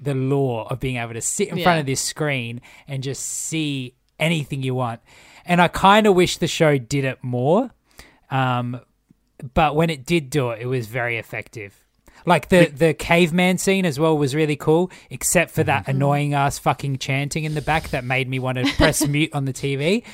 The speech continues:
Speaker 1: But otherwise, it was, like, beautiful to look at.
Speaker 3: So let's talk about Forrest for a second now. We haven't even talked about Lily properly, I don't think, but we'll talk about Forrest for a second, just in, 'cause we're sort of there. The whole onus of making devs was to,
Speaker 2: Mm.
Speaker 3: as,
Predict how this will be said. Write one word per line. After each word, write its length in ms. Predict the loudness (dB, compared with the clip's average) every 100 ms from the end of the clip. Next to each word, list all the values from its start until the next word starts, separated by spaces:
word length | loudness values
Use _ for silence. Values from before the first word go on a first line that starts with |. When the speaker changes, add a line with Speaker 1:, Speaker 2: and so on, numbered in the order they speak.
| -10
Speaker 1:
But 140 | -6 -4
otherwise, 600 | -2 0 0 0 -2 -4
it 80 | -4
was, 240 | -6 -6 -14 -14 -4
like, 240 | -4 -4
beautiful 380 | -4 -4 -4 -6
to 60 | -4
look 200 | -6 -6
at. 220 | -10 -10 _ _ -20 -20 -20 _ _ _ _
Speaker 3:
So 280 | 4 6 4
let's 220 | 0 2
talk 140 | 0 2
about 180 | 0
Forrest 360 | 2 2 2 0
for 80 | -4
a 40 |
second 300 | -4 -6 -4
now. 180 | -2 0
We 100 | 2
haven't 120 | 2
even 100 | 0
talked 140 | -2 -2
about 160 | -2
Lily 180 | 0 -2
properly, 260 | -4 -4 -4
I 40 |
don't 120 | -4 -8
think, 140 | -10
but 80 | -8
we'll 80 | -4
talk 100 | -2
about 140 | 0
Forrest 240 | 0 0
for 80 | -2
a 20 |
second, 400 | -6 -6 -6 -6
just 180 | -6 -2
in, 220 | -2 -4 -6
'cause 180 | -6 0
we're 100 | 0
sort 200 | 0 -2
of 100 | 0
there. 380 | 0 0 -2 -6 -14 _ _ -12
The 220 | 0 2
whole 840 | 2 0 4 6 6 4 2 0 -10 _ _ 2
onus 520 | 6 6 4 0 -2 -4
of 320 | -2 -2 -4
making 440 | -2 -2 -2 -6 -2
devs 640 | 0 0 -2 -10 -12 -12 -16 _ _ _ -10
was 420 | 2 4 4 2
to, 160 | -2 0
Speaker 2:
Mm. 40 |
Speaker 3:
as, 300 | 0 -4 -12